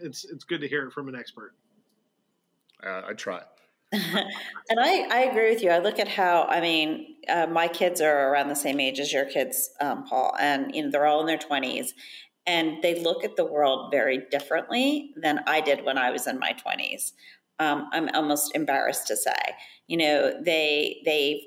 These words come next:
Speaker 3: grown up in this online,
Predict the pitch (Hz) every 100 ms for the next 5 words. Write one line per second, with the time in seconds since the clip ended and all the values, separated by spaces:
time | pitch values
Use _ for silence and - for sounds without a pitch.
0 | - 156 165 160 151 151 - - - 165
1 | 151 - - 143 143 - - - - _
2 | _ _ _ _ _ _ _ 175 165 165
3 | 160 147 139 139 131 127 127 143